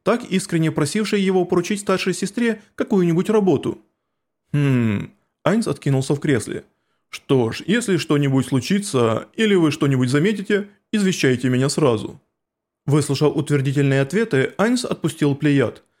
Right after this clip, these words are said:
Когда обе вышли, он обернулся к стоящей рядом Декремент и сказал, словно желая поделиться мыслями: «Как же замечательно, когда сестры ладят между собой.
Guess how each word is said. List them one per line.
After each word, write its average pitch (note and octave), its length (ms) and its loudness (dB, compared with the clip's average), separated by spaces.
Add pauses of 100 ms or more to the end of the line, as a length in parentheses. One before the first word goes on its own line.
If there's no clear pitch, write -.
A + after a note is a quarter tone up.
(140)
Когда C#3 280 2
обе C3+ 220 2
вышли, G#3 480 0
он B3+ 140 0
обернулся A3 460 2
к - 40 -4
стоящей E3 420 0
рядом D#3+ 320 0
Декремент A#2+ 580 -2 (100)
и A#3+ 60 0
сказал, G3 320 2
словно E3+ 260 0
желая D3+ 360 2
поделиться D3 420 0
мыслями: A2+ 500 -2 (600)
«Как B2+ 200 2
же A#2+ 100 2
замечательно, B2 720 0
когда A2+ 240 0
сестры C#3+ 420 0
ладят A#2+ 340 2
между B2 240 0
собой. A2+ 500 -2